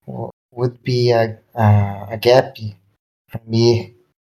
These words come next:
uh, over him. Also, I, I had a scoring scroll from last round.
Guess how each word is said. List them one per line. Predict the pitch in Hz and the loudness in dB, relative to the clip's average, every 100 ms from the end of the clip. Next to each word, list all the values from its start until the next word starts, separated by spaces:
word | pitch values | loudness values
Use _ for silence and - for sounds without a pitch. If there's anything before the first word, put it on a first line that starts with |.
| _ - | _ -10
uh, | 123 110 107 107 104 101 98 98 _ _ _ _ _ _ _ - | -4 -2 0 -2 -6 -12 -20 _ _ _ _ _ _ _ _ -10
over | 110 113 | -6 -4
him. | 107 117 127 113 _ _ _ _ _ _ _ - | -4 -4 -8 -14 _ _ _ _ _ _ _ 0
Also, | 117 131 - 127 | 2 2 2 2
I, | 123 123 120 | 4 2 0
I | |
had | 117 127 | -2 -4
a | 123 120 | -8 -12
scoring | - 131 123 123 | -12 -14 -16 -10
scroll | - - 127 127 | -10 -12 -14 -16
from | - 110 | -14 -12
last | 107 - - | -10 -10 -14
round. | 107 110 | -14 -14